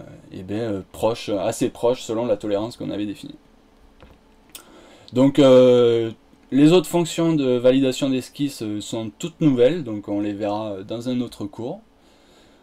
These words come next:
Euh, mais bon, j'imagine que ça marchera sur le même problème. Si on a des esquisses, des, euh, des contraintes redondantes ou, euh, euh, ou, euh, ou notre esquisse est sur contrainte, on ne sait pas pourquoi,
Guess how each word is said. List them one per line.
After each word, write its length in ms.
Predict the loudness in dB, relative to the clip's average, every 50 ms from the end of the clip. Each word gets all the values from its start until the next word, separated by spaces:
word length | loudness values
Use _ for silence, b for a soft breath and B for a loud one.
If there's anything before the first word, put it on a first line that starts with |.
| b b _ -10
Euh, 400 | -8 -6 -4 -4 -4 -4 -6 -8 -6
mais 200 | -4 -4 -2 -2
bon, 180 | 0 -2 -2
j'imagine 400 | -2 -2 -4 -4 -4 -4 -6 -10
que 100 | -12 -14
ça 160 | -10 -8 -6
marchera 320 | -6 -6 -6 -6 -8 -8 -8
sur 160 | -6 -6 -6
le 80 | -6 -4
même 200 | -6 -8 -8 -8
problème. 600 | -6 -6 -2 0 0 2 2 2 0 0 -2 -6
Si 180 | -10 -6 -4
on 140 | -2 -2 0
a 140 | 0 -2 -2
des 520 | -2 -2 -2 -2 -2 -2 -4 -4 -6 -8 -8
esquisses, 520 | -8 -10 -12 _ -10 -10 -10 -8 -10 -10
des, 480 | -10 -10 -10 -12 -10 -8 -6 -4 -4 -4
euh, 160 | -4 -4 -6
des 140 | -8 -8 -8
contraintes 580 | -8 -8 -8 -8 -6 -4 -4 -4 -4 -4 -6 -8
redondantes 840 | -6 -6 -4 -4 -2 -2 -2 0 0 0 0 -2 -2 -6 -8 -10
ou, 200 | -12 -10 -8 -8
euh, 120 | -8 -8 -12 -14 B B B B B B B B B B B B B -10
euh, 960 | -6 -4 -4 -4 -4 -6 -8 -8 -10 -12 -12 -14 -14 -14 -16 -14 -14 -14 -14
ou, 340 | -14 -14 -14 -12 -12 -12 -12
euh, 60 | -12
ou 160 | -10 -10 -8
notre 220 | -8 -8 -8 -10 -12
esquisse 320 | -14 -12 -10 -10 -10 -8
est 40 | -10
sur 240 | -8 -8 -8 -8 -6
contrainte, 540 | -6 -6 -6 -6 -6 -6 -4 -4 -4 -6 -8
on 40 |
ne 40 | -10
sait 120 | -10 -12 -6
pas 200 | -4 -4 -4 -4
pourquoi, 640 | -4 -10 -10 -8 -4 -4 -2 -2 -2 -2 -4 -6